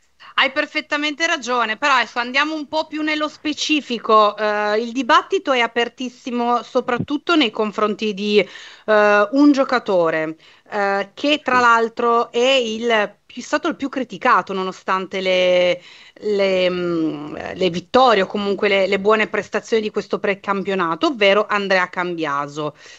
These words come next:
Speaker 1: eh, con un
Speaker 2: <clears throat>
Speaker 1: Selic in ca-, in rampa di lancio letteralmente. Ehm, la, la, insomma, Cambiaso che può essere sacrificabile per tutti, eh, al di là del
Speaker 2: Ca-,
Speaker 1: discorso
Speaker 2: Cambiaso
Speaker 1: poi,
Speaker 2: è
Speaker 1: eh,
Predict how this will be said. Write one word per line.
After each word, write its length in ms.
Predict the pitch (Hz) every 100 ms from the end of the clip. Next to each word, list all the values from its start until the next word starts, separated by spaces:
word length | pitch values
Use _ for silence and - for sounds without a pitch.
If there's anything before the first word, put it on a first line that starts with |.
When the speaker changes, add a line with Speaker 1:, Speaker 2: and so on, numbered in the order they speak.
| - -
Speaker 1:
eh, 360 | 226 220 220 220
con 280 | - 415 392
un 140 | 349
Speaker 2:
<clears throat> 20 |
Speaker 1:
Selic 500 | 339 285 269 294 302
in 180 | 302 262
ca-, 180 | - 247
in 160 | 233 233
rampa 460 | 233 254 285 262
di 120 | 233 226
lancio 560 | 190 165 170 156 190
letteralmente. 1120 | 180 175 - 180 175 170 160 151 151 170 151 151 - - -
Ehm, 1600 | 202 208 208 208 208 202 202 202 202 196 196 196 190 175 - - - _ _
la, 140 | 262 -
la, 80 | 277 - - -
insomma, 320 | - 247 202 - -
Cambiaso 760 | 277 285 269 294 302 262 - _ _ _
che 280 | _ 254 247 _ - - _ _ _ _
può 140 | - 262
essere 380 | 269 - 277 262
sacrificabile 960 | 254 - 233 - 202 226 175 180 180
per 240 | 175 175 165
tutti, 480 | 170 151 - 185 180
eh, 60 |
al 260 | 175 170 175
di 140 | 165
là 380 | 180 180 175 175 175
del 220 | 180 180
Speaker 2:
Ca-, 100 | 180
Speaker 1:
discorso 520 | 175 - 196 185 127
Speaker 2:
Cambiaso 520 | 117 123 196 196 208
Speaker 1:
poi, 100 | 220
Speaker 2:
è 140 | 185
Speaker 1:
eh, 100 | 180